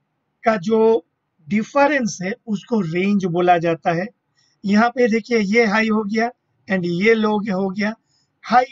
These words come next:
and लो के बीच में जो difference है उसको range बोला जाता है। What is the real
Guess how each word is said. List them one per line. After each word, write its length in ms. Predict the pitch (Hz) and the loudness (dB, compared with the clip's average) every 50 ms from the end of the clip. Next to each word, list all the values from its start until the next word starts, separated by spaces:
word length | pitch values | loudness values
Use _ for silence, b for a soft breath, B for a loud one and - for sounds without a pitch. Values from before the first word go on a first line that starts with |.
| - - | -4 -4
and 100 | 220 220 202 | -4 -4 -2
लो 340 | 190 185 185 208 226 240 | -4 -2 2 2 2 2
के 160 | 233 226 254 233 | 2 0 -4 -4
बीच 300 | 175 202 220 208 - 233 | -2 -2 -4 -4 -2 -2
में 100 | 226 226 | -2 -2
जो 120 | 226 247 | 0 -2
difference 600 | 208 160 190 180 - - 240 254 277 277 - - | -2 -2 -6 -4 0 2 2 2 0 -4 -8 -14
है 60 | 330 | -16
उसको 320 | 370 214 175 - - 269 196 | -16 -16 -16 -10 -6 -6 -4
range 540 | 165 165 170 185 185 180 180 185 190 165 | -4 -2 -4 -2 -2 -2 -4 -4 -4 -6
बोला 320 | 175 156 165 165 156 147 139 | -6 -6 -6 -6 -8 -8 -10
जाता 360 | 135 139 135 135 _ _ _ | -12 -14 -16 -18 _ _ _
है। 60 | _ _ _ _ _ _ _ b b b b b b b b _ _ 208 | _ _ _ _ _ _ _ b b b b b b b b _ _ 0
What 140 | 220 233 | 0 0
is 140 | 226 214 240 | 2 0 -2
the 120 | 214 175 185 | -2 -2 -2
real 320 | 202 240 262 254 262 | 0 2 2 2 0